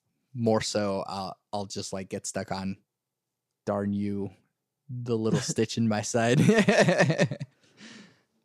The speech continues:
Speaker 1: Um, one of the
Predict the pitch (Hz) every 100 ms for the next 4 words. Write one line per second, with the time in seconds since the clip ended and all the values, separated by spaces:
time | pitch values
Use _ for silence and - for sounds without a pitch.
0 | _ - 143 139 123 95 76 123 _ _
1 | _ _ _ _ _ _ _ _ _ _
2 | _ - - - - - - _ _ 160
3 | _ _ _ _ _ _ _ _ _ _
4 | _ 135 127 123 117 113 113 110